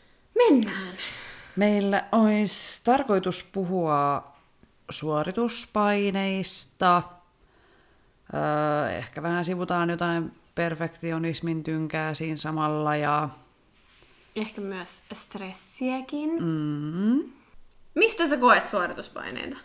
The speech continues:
Speaker 2: Ai, mennäänkö heti syvään päätyyn?
Speaker 1: Ei.
Speaker 2: Mennään myöhemmin syvään
Speaker 1: Mi-,
Speaker 2: päätyyn.
Speaker 1: mikä olisi, no mikä on ensimmäinen fiksu kysymys?
Speaker 2: No, öö,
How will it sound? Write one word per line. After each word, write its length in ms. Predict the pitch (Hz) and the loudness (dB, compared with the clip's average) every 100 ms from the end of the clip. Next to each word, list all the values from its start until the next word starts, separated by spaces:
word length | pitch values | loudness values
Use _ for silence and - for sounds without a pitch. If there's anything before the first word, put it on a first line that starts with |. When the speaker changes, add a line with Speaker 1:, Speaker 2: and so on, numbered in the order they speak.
| - _ _ _ - | -20 _ _ _ 0
Speaker 2:
Ai, 60 | |
mennäänkö 280 | 190 214 220 | 4 4 6
heti 260 | 233 262 190 | 4 4 2
syvään 360 | 170 139 117 | 2 0 -2
päätyyn? 340 | - 98 - 233 | -4 -6 2 4
Speaker 1:
Ei. 480 | 233 208 190 - - - - - - - - | 6 6 4 -6 -16 -14 -14 -14 -16 -18 -10
Speaker 2:
Mennään 300 | 185 190 180 | -4 -2 0
myöhemmin 380 | 165 135 - - | -2 -4 -8 -10
syvään 200 | 180 254 | -8 -4
Speaker 1:
Mi-, 80 | 302 | -4
Speaker 2:
päätyyn. 260 | - 254 | -4 -4
Speaker 1:
mikä 200 | 330 370 | 0 2
olisi, 200 | 302 285 - - - | 2 -2 -14 -20 -14
no 100 | 220 | -8
mikä 300 | 240 277 320 | -6 0 2
on 180 | 254 220 - | 0 -2 -4
ensimmäinen 560 | 233 233 208 185 190 - - 233 | -4 -2 -4 -4 -8 -12 -16 -10
fiksu 340 | 240 226 - | -8 -8 -10
kysymys? 520 | - - 233 240 247 - - - | -12 -12 -8 -10 -12 -20 -20 -6
Speaker 2:
No, 260 | 190 175 156 - - - - | 2 4 2 -2 -12 -12 -10
öö, 420 | - 170 170 170 | -2 2 2 2